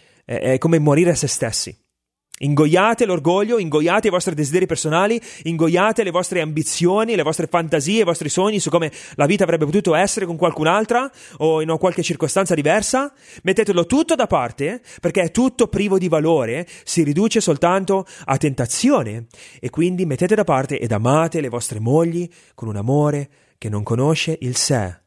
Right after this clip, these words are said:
ma che conosce solamente lei,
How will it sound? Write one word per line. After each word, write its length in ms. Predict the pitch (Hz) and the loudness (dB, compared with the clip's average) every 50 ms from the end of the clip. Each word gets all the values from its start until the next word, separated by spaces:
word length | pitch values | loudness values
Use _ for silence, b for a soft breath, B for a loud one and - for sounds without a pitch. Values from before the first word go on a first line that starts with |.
| _ _ _ _ _ _ _ _ _ _ _ _ _ _ | _ _ _ _ _ _ _ _ _ _ _ _ _ _
ma 100 | - - | -12 -8
che 120 | 104 - 104 | -6 -6 -2
conosce 340 | - 107 120 123 - - 110 | 0 2 2 2 0 0 -2
solamente 600 | - 98 92 95 104 110 107 - 117 113 - _ _ _ _ _ _ _ _ _ _ _ _ | -4 -4 -6 -6 -6 -6 -6 -6 -8 -8 -10 _ _ _ _ _ _ _ _ _ _ _ _
lei, 380 | - 101 101 101 101 98 98 | -2 0 2 2 2 0 -2